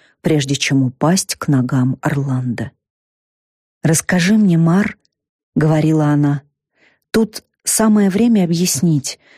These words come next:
что когда она его называла по первому слогу первого имени, она бывала в мечтательном, влюбленном, покладистом духе,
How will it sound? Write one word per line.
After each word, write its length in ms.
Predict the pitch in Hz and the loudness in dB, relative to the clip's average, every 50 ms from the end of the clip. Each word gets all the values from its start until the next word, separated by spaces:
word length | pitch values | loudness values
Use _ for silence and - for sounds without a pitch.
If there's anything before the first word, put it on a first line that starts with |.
| _ _ | _ _
что 220 | - - - 190 | -8 -4 -4 -2
когда 480 | 175 180 185 185 190 180 214 233 240 220 | -2 0 0 0 0 0 2 2 2 2
она 220 | 180 160 165 180 | 2 2 2 2
его 220 | 185 175 151 147 160 | 2 0 0 0 0
называла 580 | 160 156 147 151 165 151 165 202 233 220 180 | 0 0 0 -2 -2 0 0 0 0 0 0
по 160 | 151 - 151 147 | 0 -2 -4 -2
первому 480 | - - 208 214 214 180 160 156 151 | 0 -2 0 0 2 2 2 0 0
слогу 500 | 147 - - - 175 180 175 165 143 143 | 0 -2 -2 0 0 2 2 0 -2 -4
первого 460 | 135 - 165 165 160 151 147 143 143 | -4 -2 -2 0 0 0 0 0 -2
имени, 640 | 135 - _ - 240 262 254 220 175 156 147 147 151 - - - - - - - _ | -2 -2 _ 0 2 4 4 2 2 0 -2 -4 -6 -10 -16 -18 -18 -18 -20 -8 _
она 340 | 170 180 185 196 220 220 196 | 0 2 2 4 2 2 2
бывала 540 | 156 165 160 156 165 202 233 262 247 196 | 2 0 0 0 0 0 0 2 0 0
в 100 | 160 147 | 0 0
мечтательном, 1000 | 156 160 165 - - - - - 185 208 220 214 - 208 196 190 185 185 185 190 - - - - - _ | 0 0 0 -2 -4 -6 -4 -2 -2 0 0 0 -2 -2 0 0 0 -2 -2 -4 -8 -16 -20 -20 -8 _
влюбленном, 720 | - 214 262 247 185 170 156 160 160 156 151 151 156 160 | 0 0 2 2 2 2 2 2 2 2 2 2 0 0
покладистом 800 | - 226 - - 185 208 240 214 202 190 - - - 147 151 151 | -2 -4 -4 -2 0 0 0 0 0 -2 -4 -4 -2 0 0 0
духе, 520 | 147 147 170 180 175 - - - 165 160 | 2 2 0 0 0 -2 -4 -6 -6 -6